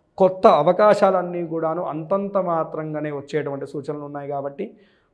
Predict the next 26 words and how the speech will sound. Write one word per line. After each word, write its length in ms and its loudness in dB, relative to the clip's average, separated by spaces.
గురుబలం 420 2
లేకపోవడం 500 0
వల్ల 280 -4
ఈ 140 -4
యొక్క 220 -6
పరమైనటువంటి 680 -6
ఇబ్బందులన్నీ 560 -8
కూడాను 300 -6
కనపడుతూ 460 -6
ఉన్నాయి. 300 -10
తగు 200 -4
జాగ్రత్తలు 540 -6
తీసుకోవడం 480 -6
మంచిది. 340 -10
ఈ 100 2
సంవత్సరంలో 1040 0
వ్యాపారస్తుల 640 2
విషయాన్ని 520 -4
చూసుకుంటే 380 -8
కనుక 200 -6
అన్ని 520 -6
రకాల 440 2
వ్యాపారాలు 720 2
కూడాను 600 -2
నూతన 400 -2
వ్యాపారాలు 760 2